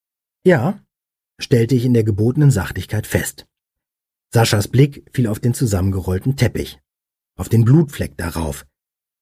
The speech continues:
auf die Person, die sich offensichtlich darin befand, auf die Schuhe, die herausschauten.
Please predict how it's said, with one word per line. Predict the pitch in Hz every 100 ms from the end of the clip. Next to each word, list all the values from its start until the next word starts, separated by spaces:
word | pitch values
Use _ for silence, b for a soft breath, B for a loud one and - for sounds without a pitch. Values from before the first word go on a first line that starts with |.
| _
auf | 151 147
die | 151
Person, | 151 127 143 220
die | 202
sich | 135 110 -
offensichtlich | 123 120 107 101 - 104 - _
darin | 127 127 151 107
befand, | 85 85 80 78 _ _ _ _ _ _
auf | 139 135
die | 85
Schuhe, | - 143 127 123 - _ _
die | 135
herausschauten. | 156 143 92 - 95 78 71 82